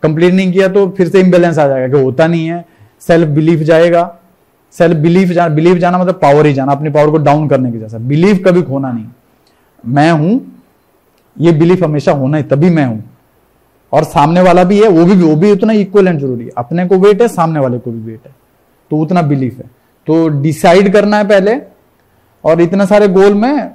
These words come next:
weekly base पे, monthly base पे थोड़ा थोड़ा time allot कर सकते हैं, तो उससे, अ, कुछ time में सब चीजें complete हो जाएंगी।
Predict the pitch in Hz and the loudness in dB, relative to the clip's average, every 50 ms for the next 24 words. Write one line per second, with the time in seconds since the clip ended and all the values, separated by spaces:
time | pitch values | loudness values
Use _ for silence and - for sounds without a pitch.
0 | - - 143 135 147 175 185 185 185 214 208 208 180 180 202 202 190 196 - 214 | -16 -12 -8 -4 0 0 0 0 0 -2 0 0 2 2 2 2 2 0 0 0
1 | 208 185 175 175 - - 190 196 196 185 190 190 185 226 233 214 175 185 185 185 | 0 0 0 -2 -2 -2 0 0 0 0 0 -2 -2 -4 -6 -4 -2 0 0 0
2 | 180 180 185 180 180 180 175 175 180 170 160 156 151 143 - 147 127 123 131 123 | 0 2 0 0 0 0 -2 0 0 0 0 -2 -2 -2 -4 -4 -4 -4 -8 -10
3 | - - 113 110 117 _ _ _ _ _ _ _ _ _ _ _ _ _ _ _ | -12 -16 -20 -20 -20 _ _ _ _ _ _ _ _ _ _ _ _ _ _ _
4 | _ _ _ _ _ _ _ _ _ - 139 143 151 147 - - 190 196 196 - | _ _ _ _ _ _ _ _ _ -8 -6 -6 -6 -6 -2 0 0 0 0 -2
5 | 190 - - - _ _ _ _ _ _ _ _ _ _ _ _ _ _ _ _ | -6 -12 -18 -20 _ _ _ _ _ _ _ _ _ _ _ _ _ _ _ _
6 | _ _ _ - 131 131 131 123 127 - 180 175 180 - - 190 175 180 185 208 | _ _ _ -14 -12 -10 -10 -10 -8 -4 -4 -4 -4 -2 -2 0 0 0 0 -2
7 | 226 214 - 180 170 156 170 160 170 160 156 165 151 139 151 143 135 127 131 123 | -2 -2 -2 -2 -2 -2 -6 -6 -6 -6 -6 -6 -6 -4 -4 -4 -4 -4 -4 -6
8 | 120 113 113 110 107 | -6 -8 -10 -12 -14